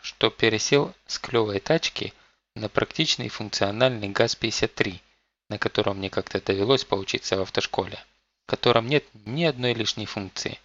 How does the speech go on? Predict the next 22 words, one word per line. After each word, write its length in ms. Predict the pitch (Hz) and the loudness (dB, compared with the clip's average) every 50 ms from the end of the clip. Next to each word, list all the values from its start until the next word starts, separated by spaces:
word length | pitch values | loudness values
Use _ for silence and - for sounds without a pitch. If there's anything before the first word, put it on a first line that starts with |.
| _ _ - | _ _ -10
Убери 340 | - 110 113 123 131 143 135 | -6 2 4 4 4 4 2
хоть 260 | - 131 120 - - | 2 0 2 4 4
одну 360 | 127 127 143 156 170 180 - _ _ _ _ | 2 2 2 0 -2 -2 -4 _ _ _ _
из 120 | - - - | -8 -6 -2
тех, 220 | - - 101 - | 0 0 0 0
что 160 | - - - | -2 -2 -2
есть, 320 | 104 101 98 90 - - - _ _ _ _ _ _ - | -2 -2 -4 -4 -6 -8 -12 _ _ _ _ _ _ -6
так 140 | - - - | -2 -2 0
он 140 | 120 104 101 | -2 0 -2
с 240 | - - - - - | -2 -4 -4 -2 -2
места 280 | 120 104 - - 113 | -2 -2 0 -2 -4
не 120 | 98 101 98 | -4 -4 -6
сдвинется, 580 | 95 - 101 95 92 90 90 - - 92 - - _ _ _ _ _ _ - | -6 -6 -8 -8 -8 -8 -8 -8 -8 -8 -8 -10 _ _ _ _ _ _ -4
ибо 440 | - 101 - 110 104 101 101 101 110 107 98 | -2 2 4 4 4 4 2 0 -4 -8 -10
ничего 380 | 95 92 - - - 98 117 135 | -6 -4 -2 -2 0 0 0 0
лишнего. 580 | 127 110 95 - - - 90 90 90 90 - - _ _ _ _ _ _ _ _ _ _ _ _ _ _ _ _ | 0 -2 -4 -6 -6 -8 -8 -8 -8 -10 -10 -12 _ _ _ _ _ _ _ _ _ _ _ _ _ _ _ _
И 220 | - 123 147 175 156 | -6 -4 -4 -4 -2
всё 380 | - - - - 135 131 135 | 0 0 2 4 6 6 6
ковано 500 | - - - 117 117 127 139 139 131 123 | 4 4 4 6 6 8 6 6 4 4
могучим 480 | 113 107 101 98 110 127 - - 139 127 | 2 2 2 2 0 0 0 0 -2 -2
кузнечным 600 | - - 104 95 95 101 98 - - 107 101 101 | -2 -4 -4 -4 -4 -4 -4 -4 -2 -2 -2 -2
молотом, 520 | 98 95 92 90 92 - - 92 90 101 | -2 -4 -6 -6 -8 -6 -4 -6 -6 -6